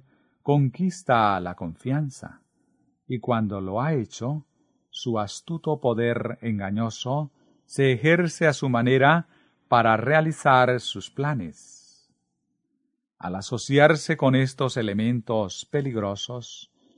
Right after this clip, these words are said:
las mujeres se acostumbran a respirar esa atmósfera de impureza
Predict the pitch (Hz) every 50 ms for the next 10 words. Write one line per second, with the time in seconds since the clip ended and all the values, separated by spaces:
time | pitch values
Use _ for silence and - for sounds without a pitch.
0 | _ _ - 120 113 113 - 120 110 92 113 143 151 151 170 170 165 - - 147
1 | 127 - 131 113 - - - 143 143 143 139 131 135 135 139 143 143 151 147 _
2 | _ _ _ _ - 127 131 127 127 127 123 - - 123 117 120 127 139 147 147
3 | 151 151 - _ _ _ _ - 127 131 - - 160 147 139 131 120 120 120 135
4 | 143 139 - - - 131 117 110 104 98 85 98 92 92 90 85 - 92 101 123
5 | 127 - - 101 85 80 76 _